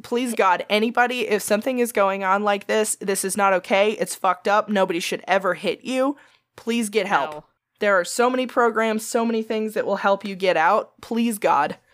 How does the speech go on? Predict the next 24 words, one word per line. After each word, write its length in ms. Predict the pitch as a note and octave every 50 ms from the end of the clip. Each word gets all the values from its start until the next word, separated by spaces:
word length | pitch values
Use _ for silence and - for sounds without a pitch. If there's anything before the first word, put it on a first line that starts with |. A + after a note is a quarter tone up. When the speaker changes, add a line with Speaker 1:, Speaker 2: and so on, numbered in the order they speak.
| _ _ _ _ - -
Speaker 1:
<sighs> 460 | G#3+ G#3 G3 E3 - - - _ _
Speaker 2:
It's 200 | E4+ E4 - _
not 200 | G4+ G4 F#4 E4+
okay. 480 | D#4 D#4 D4+ - F#4 F#4 F4 D#4+ C4
Speaker 1:
It's 80 | A3+ A3
not. 300 | G3 F#3 F3 E3+ - - _ - _ _ _ _ _ _
This 120 | - F#3 -
whole, 260 | - - D4 D#4+ B3+
this 200 | - - A#3 G4
whole 160 | G4+ F#4+ F4+ F4
Speaker 2:
Ah. 140 | F4 E4
Speaker 1:
thing 220 | C#4 A#3+ B3 B3 A#3
is 180 | G#3 F3 F3+
not 220 | F#3+ E3+ D3+ D3+ D#3
okay. 440 | C#3 - - - - B2+ A#2 - - _ _ _ - _ C#4+
Speaker 2:
No. 800 | C4+ E4 A4+ A#4 G4+ G4+ G4+ G4+ G4 G4 G4 G4 F#4+ F#4 F#4 - - _ - -
Speaker 1:
<sighs> 380 | A#3+ B3 C4 C4+ A#3+ G3+ F#3 F3 - - - - - - - - - - - _ - - _
So 180 | - - A3 G#3+
Judith 340 | G3 G#3+ A#3+ A#3 A3+ A3 - -
also 340 | A3+ C#4+ G4 - - D4 C#4
said 360 | - - A3 F#3 F3 F#3 G3+ G#3 -
that 140 | - - -
she 160 | - - B3+
helped 400 | G#3+ A#3+ A#3 A3+ A3 A3 - -